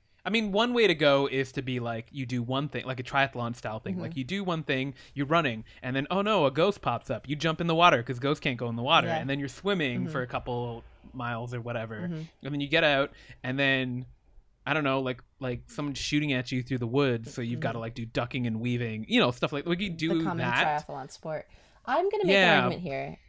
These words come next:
Speaker 2: You can run anywhere. You ran anywhere today. I mean, you ran somewhere specifically. It was the Eiffel Tower, but, like,
Speaker 1: I did.
Speaker 2: Yeah, you did. Um, but, but, yeah, you can, one can run anywhere. They don't need a gym for running.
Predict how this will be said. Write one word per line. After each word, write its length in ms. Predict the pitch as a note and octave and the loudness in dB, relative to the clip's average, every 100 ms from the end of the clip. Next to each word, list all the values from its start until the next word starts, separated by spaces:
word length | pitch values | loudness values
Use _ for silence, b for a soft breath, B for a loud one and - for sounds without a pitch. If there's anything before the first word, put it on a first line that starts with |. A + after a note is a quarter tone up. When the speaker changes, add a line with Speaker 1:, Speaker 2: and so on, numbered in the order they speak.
| - | -12
Speaker 2:
You 200 | F#3 E4+ | -2 -2
can 180 | G#4+ D#4+ | 0 0
run 400 | A#3+ A#3 A3+ A3 - | 0 0 -2 -4 -4
anywhere. 600 | D#3+ C#3+ - - F#3 - _ - | -4 -2 -4 -4 -8 -14 _ -6
You 200 | F#3 C4 | -4 0
ran 400 | C4 G#3+ F#3+ - | 2 2 0 -2
anywhere 380 | E3+ F3 E3+ F3 | -2 0 -2 -2
today. 400 | - F#3+ C#3+ - | -2 0 0 -4
I 60 | - | -6
mean, 140 | E3+ | -4
you 80 | F3+ | -2
ran 120 | F3+ | -4
somewhere 400 | E3 D#3 D3+ C#3 | -4 -4 -4 -8
specifically. 600 | E3 - - D#3 C#3+ C3+ C3 | -10 -12 -10 -8 -8 -8 -8
It 120 | D3 | -8
was 140 | D3+ | -8
the 100 | D#3+ | -6
Eiffel 180 | D3+ D3+ | -6 -8
Tower, 420 | - C#3+ C3+ C#3+ - | -6 -4 -4 -6 -6
but, 160 | D#3 | -4
like, 280 | D#3+ D3+ - _ b | 0 -2 -4 _ b
Speaker 1:
I 140 | b A2+ | b -12
did. 400 | G#2+ C3 A#3 - | -4 -2 -2 -2
Speaker 2:
Yeah, 160 | D#3+ | -4
you 160 | C#3 D#3 | -4 -4
did. 320 | D#3+ C#3 D3 - | -4 -4 -6 0
Um, 540 | D3 C#3+ C#3+ C#3 D3+ - | 2 4 2 0 -6 2
but, 360 | F3 E3 - _ _ - - | 4 4 2 _ _ -20 -6
but, 200 | - G3+ F#3+ A3+ | 2 2 4 6
yeah, 180 | F#3+ C#3+ | 6 6
you 140 | G#3+ | 2
can, 280 | C#4+ E4 - | 0 0 4
one 200 | A#3+ D#4 | 4 4
can 200 | D#4+ A#3+ | 0 0
run 400 | G3+ F#3 D#3+ D3+ | 2 4 2 -2
anywhere. 560 | - E3+ C#3+ C3 B2+ - b b b - | -4 -2 0 -2 -2 -6 b b b -2
They 60 | |
don't 180 | A#4+ B4 | 0 2
need 60 | F#4 | 2
a 40 | |
gym 280 | G3+ E3 D3+ | 2 -2 -4
for 160 | D3+ C3+ | -6 -4
running. 480 | C3+ D3 G3+ A#3 | -4 -2 -4 -6